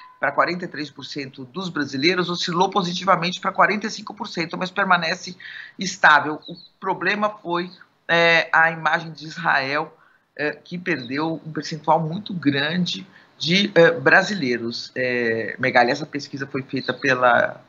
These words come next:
Quest, Genial Quest, foi realizada com duas mil pessoas entre vinte e cinco e vinte e sete de fevereiro, antes, é, Megali, dessas cenas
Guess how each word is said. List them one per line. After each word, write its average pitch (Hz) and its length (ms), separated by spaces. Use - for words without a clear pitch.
Quest, - 520
Genial 147 500
Quest, 160 460
foi 160 140
realizada 156 420
com 170 180
duas 208 240
mil 180 300
pessoas 151 640
entre 143 260
vinte 147 160
e - 60
cinco 165 200
e 170 40
vinte 170 160
e - 20
sete 165 240
de - 80
fevereiro, 170 500
antes, 247 840
é, 135 640
Megali, 139 480
dessas 156 460
cenas 147 580